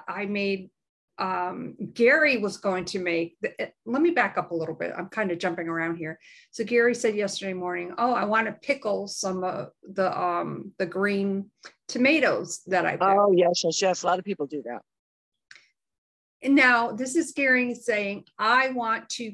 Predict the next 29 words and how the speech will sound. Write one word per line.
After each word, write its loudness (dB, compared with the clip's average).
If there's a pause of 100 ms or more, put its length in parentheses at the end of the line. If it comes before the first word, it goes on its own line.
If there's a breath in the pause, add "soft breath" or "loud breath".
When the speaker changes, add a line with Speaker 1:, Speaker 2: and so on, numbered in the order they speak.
Speaker 1:
pickle -2
the -6
tomatoes." -2
So -4
there's 2
a -10
scenario. 0
So 0
as 2
I'm -4
cutting -2
and -14
peeling, -2 (480 soft breath)
you -2
know, 0
Gary 2
was -8
doing, -2
you -6
know, -4
in -2
his -2
little 0
room -2
there 4
with -4
his, -4 (300)
you -4
know, -4